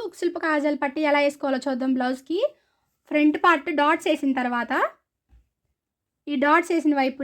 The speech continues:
నెక్ వైపు, ఈ రెండు సమానంగా ఉన్నాయో లేవో చూసుకోవాలి. తర్వాత ఎదురెదురు, నెక్కులు అనేది ఎదురెదురు ఉండాలండి. ఈ ఉక్సులు కాజాల పట్టీ అనేది వేసుకోవాలి. ఇది వచ్చేసి లైనింగ్ క్లాత్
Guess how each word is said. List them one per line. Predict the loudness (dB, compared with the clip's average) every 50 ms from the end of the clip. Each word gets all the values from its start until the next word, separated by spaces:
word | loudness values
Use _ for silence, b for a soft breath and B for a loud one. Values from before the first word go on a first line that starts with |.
| -2 -2
నెక్ | -2 -2 -4 -4 -2
వైపు, | -2 -2 -2 -4 -4 -2 -2 -4 -4 _ _ _ _ _ _ _ _ -6
ఈ | -2 0
రెండు | 2 2 2 4 4
సమానంగా | 2 2 4 4 2 2 2 2 2 2
ఉన్నాయో | 0 0 0 0 -2 -2
లేవో | -2 -2 -4 -4 -4
చూసుకోవాలి. | -4 -6 -6 -6 -4 -4 -2 -2 -2 -2 -2 -4 -4 -6 _ _ _ _ _ _ _ _ _ _ _ _ _ _ _ _ _ _ -4
తర్వాత | 0 2 2 2 2 2 2 0 0 0 -2 -4 _ _ _ _ 0 0
ఎదురెదురు, | 2 2 2 2 0 0 -2 -4 -6 -10 _ -6 -2 -2
నెక్కులు | -2 -2 -2 -2 0 2 2
అనేది | 2 2 2 2 0 2
ఎదురెదురు | 2 2 2 2 2 2 2 2
ఉండాలండి. | 2 2 2 2 2 2 2 0 0 -2 -4 _ _ _ _ _ _ _ _ _ _ _ _ _ _ _ _ _ _ _ _ _ _ _
ఈ | -2 -2 -2 -2
ఉక్సులు | -4 -6 -6 -4 0 0
కాజాల | 0 2 2 0 0 0 -2
పట్టీ | -2 0 0 0 0
అనేది | 2 2 2 2
వేసుకోవాలి. | 0 0 -2 -4 -2 -2 -2 -2 -2 -2 -2 -4 -6 _ _ _ _ _ _ -2
ఇది | 0 0 2
వచ్చేసి | 2 0 0 2 2 4 4
లైనింగ్ | 4 4 4 4 4 2
క్లాత్ | 0 -2 -2 -2 -2 -2